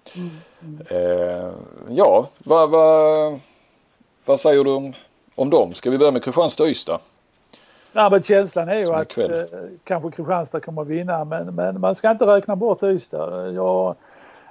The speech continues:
Speaker 1: eh, de har överraskat väldigt mycket den här säsongen. De har ett otroligt självförtroende och, och de har den här fördelen att de har allt att vinna och inget att förlora egentligen. För att, eh, ehm,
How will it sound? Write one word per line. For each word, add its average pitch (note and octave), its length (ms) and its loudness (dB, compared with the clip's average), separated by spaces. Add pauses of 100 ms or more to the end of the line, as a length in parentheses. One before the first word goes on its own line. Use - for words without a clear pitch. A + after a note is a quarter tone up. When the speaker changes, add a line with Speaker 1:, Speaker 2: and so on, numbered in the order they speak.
(140)
Speaker 1:
eh, F3+ 300 0
de F3 120 2
har F#3+ 240 6
överraskat G#3 500 -2
väldigt G3+ 280 -6
mycket F#3 280 -8
den F3 80 -8
här E3+ 160 -2
säsongen. D#3 500 -10
De D3+ 160 -6
har E3+ 240 2
ett E3 180 -6
otroligt F3+ 520 -2
självförtroende D3+ 920 -2
och, E3 460 0
och E3 160 2
de F3 180 2
har G3 200 6
den F3 100 -2
här F#3 180 0
fördelen E3+ 640 0
att D#3+ 180 -6
de D#3 120 -12
har D#3+ 100 0
allt F3 180 0
att C#3+ 100 -10
vinna D#3 260 -8
och D3+ 100 -10
inget E3 160 -10
att - 80 -20
förlora D#3+ 380 0
egentligen. C#3 440 -10
För D3+ 180 -14
att, D3+ 160 -10
eh, D#3+ 160 0 (800)
ehm, - 720 -4